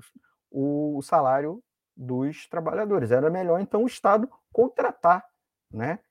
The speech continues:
diretamente esses trabalhadores. E, ah, finalizando a nossa ironia, o Brasil, o país da piada pronta, o ministro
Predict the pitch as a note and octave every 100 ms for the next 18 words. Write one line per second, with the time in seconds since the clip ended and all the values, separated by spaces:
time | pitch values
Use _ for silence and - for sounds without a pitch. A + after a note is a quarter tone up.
0 | _ - B2 E3 D3+ E3 - E3+ B2 C3
1 | E3 - _ _ _ - C3+ - - C#3+
2 | D3 F#3 D3+ A2 A#2 _ _ _ _ -
3 | A#3 C4+ - _ _ _ _ _ _ _
4 | _ _ _ _ _ - D3+ D#3 D#3+ D#3+
5 | - F#3 F3 F#3 D#3 B2 C#3+ D3 B2+ C3
6 | C3+ B2+ A#2 A2 C3 F3 B2+ A2+ G#2+ B2+
7 | A#2 B2+ B2+ - A2+ A#2+ C#3 _ C#3 D#3
8 | E3+ _ _ _ _ B3+ A3 G3 D#3 D#3
9 | - F3+